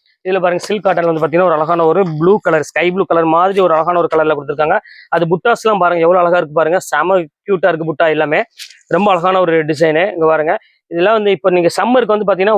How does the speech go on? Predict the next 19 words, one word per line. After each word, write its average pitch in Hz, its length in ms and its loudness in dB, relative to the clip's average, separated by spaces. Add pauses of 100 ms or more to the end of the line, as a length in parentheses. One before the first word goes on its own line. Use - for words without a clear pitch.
ஒரு, 190 200 4
நீங்க 185 240 2
ஒரு 175 100 2 (320)
சின்ன 214 220 0
ஃபங்க்ஷனுக்கு 185 420 0
வேர் 170 180 -2
பண்ணணும் 170 260 0
அப்படின்னு 165 260 -2
ஆசைப்பட்டீங்கன்னா 160 500 -4
கண்டிப்பா 160 320 -6
நீங்க 165 140 -2 (400)
மிஸ் - 140 -12
பண்ணிடாதீங்க 175 440 2
ஃப்ரெண்ட்ஸ், 180 280 -2
கண்டிப்பா 170 300 0
புக் 160 160 -8
பண்ணிக்கோங்க. 175 360 0 (500)
அ, 156 40 0 (240)
இந்த 208 140 0